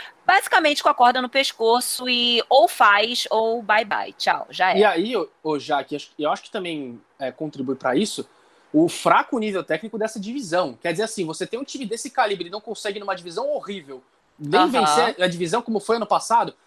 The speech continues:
Speaker 2: Tudo bem, ano passado a gente
Speaker 1: Exatamente.
Speaker 2: pode relativizar, porque assim, tipo assim, pode relativizar, mas mesmo assim, é, o Andy Dalton é um cara que viveu muitos anos na liga. Então, assim,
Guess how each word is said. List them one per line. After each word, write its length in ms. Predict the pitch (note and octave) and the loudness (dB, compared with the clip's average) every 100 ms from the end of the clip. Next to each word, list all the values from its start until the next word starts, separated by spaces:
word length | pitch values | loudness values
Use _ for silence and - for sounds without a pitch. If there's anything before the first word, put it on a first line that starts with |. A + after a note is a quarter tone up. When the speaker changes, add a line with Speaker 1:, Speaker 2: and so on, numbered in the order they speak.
| _ | _
Speaker 2:
Tudo 80 | C#4+ | -6
bem, 100 | G#3 | -4
ano 120 | F3 | -2
passado 100 | C#3 | 0
a 40 | |
gente 120 | - A#3+ | 0 -4
Speaker 1:
Exatamente. 260 | C#4 - | -8 -6
Speaker 2:
pode 200 | B3 A3 | -6 -6
relativizar, 580 | G#3 G#3 F#3 D#3+ D3+ G3+ | -4 -6 -6 -10 -2 -2
porque 220 | - F3 | -2 -14
assim, 260 | G3+ - C3 _ _ _ _ _ _ | -14 -14 -18 _ _ _ _ _ _
tipo 140 | A#3 | -4
assim, 180 | B3 B3+ | -2 -2
pode 240 | B3+ D#4 | -2 -2
relativizar, 420 | C#4 A3 F#3 F3+ | -6 -8 -8 -6
mas 160 | C4+ A3+ | -6 -8
mesmo 240 | A3 D4+ | -10 -8
assim, 460 | B3 - A3+ C4+ F#3+ _ _ _ _ | -8 -8 -12 -10 -12 _ _ _ _
é, 220 | C#3+ C#3+ | 0 0
o 100 | D3+ | 0
Andy 160 | F#3 G#3 | -4 -4
Dalton 460 | F3 F3 G#3 C#4 C#4 | 2 2 2 -4 -6
é 60 | |
um 80 | A#3+ | -6
cara 260 | - F3 A3 | -4 -4 -4
que 320 | C#4+ A#3+ F3+ | -8 -8 -8
viveu 260 | D#3 D3+ | -6 -4
muitos 300 | G3+ G#3+ C4 | -4 -4 -4
anos 180 | F#3 F#3+ | -4 -2
na 120 | C4 | -4
liga. 280 | D4+ C#4+ E3+ | -2 -4 -4
Então, 200 | D3 E3 | -6 -4
assim, 340 | A#3 - F#3+ | -6 -6 -10